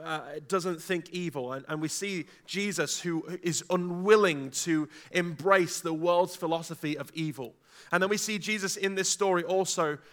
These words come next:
not rejoicing in iniquity, not rejoicing in failure of other people. And we're in a world right now that rejoices in the failure of other people, let me tell you that.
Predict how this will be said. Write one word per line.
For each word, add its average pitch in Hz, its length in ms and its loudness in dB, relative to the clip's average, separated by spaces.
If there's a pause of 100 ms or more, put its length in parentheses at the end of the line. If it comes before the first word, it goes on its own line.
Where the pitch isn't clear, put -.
not 196 300 4
rejoicing 185 500 2
in 175 120 0
iniquity, 175 420 -4
not 180 220 0
rejoicing 190 500 2
in 165 140 -6
failure 175 460 4
of 147 200 -4
other 151 220 -2
people. 156 420 -6
And 147 100 -6
we're 226 220 4 (220)
in 202 100 0
a 190 60 2
world 196 340 2
right 175 160 4
now 170 220 2
that 160 100 -4
rejoices 165 460 -4
in 165 80 -4
the 151 60 -4
failure 151 380 0
of 135 60 -6
other 135 160 -8
people, 131 280 -10
let 139 100 -6
me 139 60 -12
tell 131 200 -10
you 123 80 -10
that. 113 240 -12